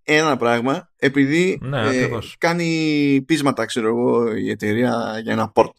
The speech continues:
Speaker 2: Γιατί, α, από όσο ξέρω, ένα port είναι, έτσι, δεν νομίζω ότι χρειάζεται κάτι παραπάνω.
Speaker 1: Ναι, μα, ε, και από τη στιγμή, και από τη στιγμή που υπάρχει σε I O S, υπο-, χοντρή δουλειά έχει γίνει. Δηλαδή
Speaker 2: Ε, και να, να σου πω, και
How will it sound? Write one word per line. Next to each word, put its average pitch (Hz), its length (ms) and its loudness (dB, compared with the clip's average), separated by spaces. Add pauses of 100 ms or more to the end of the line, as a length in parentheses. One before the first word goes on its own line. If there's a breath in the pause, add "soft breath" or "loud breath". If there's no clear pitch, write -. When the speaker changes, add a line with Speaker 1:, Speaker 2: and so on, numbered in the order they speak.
(1800)
Speaker 2:
Γιατί, 120 220 -2 (100)
α, - 200 -4
από 131 200 -4
όσο 160 140 -6
ξέρω, 185 240 -2
ένα 196 200 0
port 165 200 0
είναι, 98 140 -6
έτσι, 104 160 -6
δεν 113 300 -6
νομίζω 98 280 -6
ότι - 80 -10
χρειάζεται 98 260 0
κάτι - 140 -2
παραπάνω. 98 460 -4 (500)
Speaker 1:
Ναι, 262 80 -4
μα, 254 100 4
ε, 175 220 -4
και 175 100 2
από 175 80 2
τη 190 60 4
στιγμή, 180 320 -4 (120)
και - 120 -4
από 170 60 -2
τη 175 60 -6
στιγμή 196 180 -4
που 208 60 -10
υπάρχει 202 180 -2
σε 208 120 0
I 185 200 2
O 147 180 2
S, 180 120 -4
υπο-, 170 200 -10
χοντρή 175 240 0
δουλειά 202 180 2
έχει 196 160 2
γίνει. 131 300 -2 (280 loud breath)
Δηλαδή 220 380 0
Speaker 2:
Ε, - 340 -16
και - 140 0
να, 113 200 -2
να 113 140 0
σου - 120 -8
πω, 110 180 2
και - 260 -8